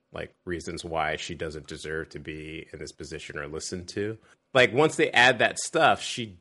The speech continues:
doesn't give us any reason to, but I don't think we're supposed to. Like, we're supposed to,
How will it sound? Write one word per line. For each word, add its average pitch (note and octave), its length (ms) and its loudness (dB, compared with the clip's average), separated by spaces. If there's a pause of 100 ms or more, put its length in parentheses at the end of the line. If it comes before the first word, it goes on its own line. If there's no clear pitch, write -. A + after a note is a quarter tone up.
doesn't A#2 500 -2
give A2 200 -4
us A#2 220 -6
any B2 180 -2
reason B2 320 -2
to, C3+ 120 -4
but A#2+ 140 2
I A#2+ 60 6
don't B2 200 0
think C3 180 -8
we're A#2+ 80 -2
supposed F3+ 480 -4
to. E2+ 260 -6
Like, G3+ 140 -2
we're D3+ 100 4
supposed A#3 380 0
to, C3 200 4